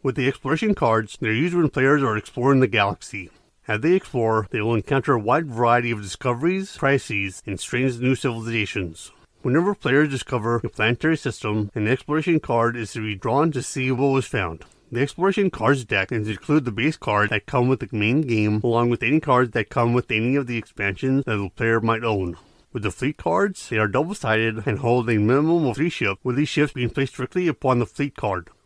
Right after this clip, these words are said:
Regarding this three-ship minimum, it's typically highlighted, but some fleet cards are missing this highlight. In these cases, treat these misprints as still implementing the three-ship rule minimum.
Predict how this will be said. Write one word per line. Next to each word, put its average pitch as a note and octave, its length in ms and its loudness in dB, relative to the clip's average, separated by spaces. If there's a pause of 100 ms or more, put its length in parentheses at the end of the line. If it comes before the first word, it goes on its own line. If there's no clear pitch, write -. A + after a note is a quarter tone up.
(120)
Regarding C#3+ 340 2
this F#3 120 0
three-ship F#3 440 -4
minimum, A2 520 0
it's A2+ 180 -4
typically E3+ 340 0
highlighted, C3+ 460 0
but - 160 -4
some D#3+ 140 2
fleet F#3+ 220 0
cards B2 320 4
are G#2 120 0
missing B2+ 320 0
this C3 160 0
highlight. G2+ 480 -6 (340)
In A#2 120 0
these E3+ 180 2
cases, C3 500 -2
treat G3+ 160 0
these G#3+ 180 -2
misprints C3+ 440 0
as A2+ 100 -6
still F#3 260 2
implementing C3+ 640 2
the A2+ 140 -4
three-ship C#3+ 500 0
rule C3 220 2
minimum. G2+ 480 0